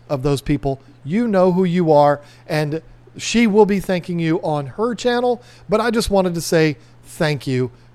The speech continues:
to all of those people, 'cause it's absolutely amazing. 'Cause I'm not, I'm not gonna lie to you. There's been a couple of times where I've been like,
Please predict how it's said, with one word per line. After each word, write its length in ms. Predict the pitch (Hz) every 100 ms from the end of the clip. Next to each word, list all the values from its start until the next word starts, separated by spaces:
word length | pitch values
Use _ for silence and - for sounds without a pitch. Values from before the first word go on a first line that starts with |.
| -
to 100 | 160
all 240 | 139 131
of 60 | 120
those 220 | 123 117
people, 300 | 143 123 117
'cause 240 | 175 180 -
it's 220 | 247 -
absolutely 840 | 214 190 - 170 156 165 151 135 127 - - -
amazing. 520 | 151 151 147 135 120 120
'Cause 120 | 202
I'm 140 | 294
not, 200 | 285 254 - -
I'm 160 | 269 294
not 120 | 285
gonna 140 | 254 220
lie 260 | 202 147
to 160 | 120 139
you. 160 | 104 - - -
There's 120 | 220
been 120 | 269 294
a 60 |
couple 260 | 226 214 196
of 80 | 160
times 300 | 190 170 160
where 80 |
I've 140 | 160 156
been 140 | 170
like, 280 | 160 139 -